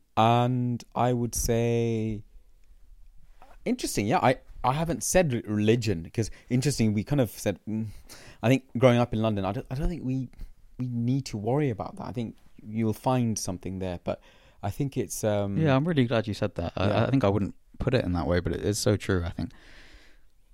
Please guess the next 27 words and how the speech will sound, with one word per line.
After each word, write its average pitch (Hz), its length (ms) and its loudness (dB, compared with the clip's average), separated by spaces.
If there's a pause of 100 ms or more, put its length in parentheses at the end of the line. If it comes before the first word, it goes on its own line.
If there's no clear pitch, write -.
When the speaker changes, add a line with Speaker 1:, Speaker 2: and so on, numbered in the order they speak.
(120)
Speaker 2:
In 123 180 2
London, 95 340 2
you're, 87 280 -2
you're 87 100 -4
obviously 87 220 -6
free 92 260 0
to - 100 -4
practice - 420 -4
your 85 120 -2
religion, 90 640 -2
and 92 340 -2 (120)
you, 98 160 -6
you 95 80 -6
can 92 180 -2
live 95 120 0
somewhere 92 340 2
near 87 160 2
a 87 40 2
mosque, 90 380 -2
you 90 60 -2
have 90 120 -4
your 87 100 -6
friends, 95 380 -2
you 92 60 -4
have 90 100 -4
your 87 100 -4
family. 87 560 -4